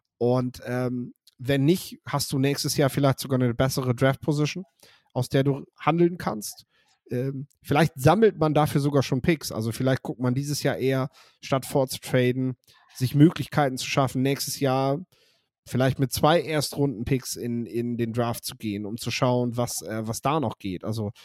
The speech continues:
das ist ja auch eine Überlegung. Man wird wahrscheinlich für Darren Payne, wenn man ihn nicht behält, schon mal eine gute Compensation kriegen, weil, ähm, einer der besten Free Agents wird auch dementsprechend bezahlt und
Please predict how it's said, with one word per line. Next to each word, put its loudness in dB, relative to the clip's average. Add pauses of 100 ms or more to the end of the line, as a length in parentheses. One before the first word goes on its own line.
(260)
das -4
ist -4
ja 0
auch 2
eine 2
Überlegung. -2
Man -6
wird -6
wahrscheinlich 0
für -4
Darren 0
Payne, 0
wenn 2
man 2
ihn -2
nicht -4
behält, 0 (280)
schon -6
mal 2
eine 2
gute 4
Compensation 4
kriegen, -2 (540)
weil, 2
ähm, -2 (760)
einer -4
der -4
besten -4
Free -4
Agents 0
wird 0
auch 0
dementsprechend -6
bezahlt 2
und 0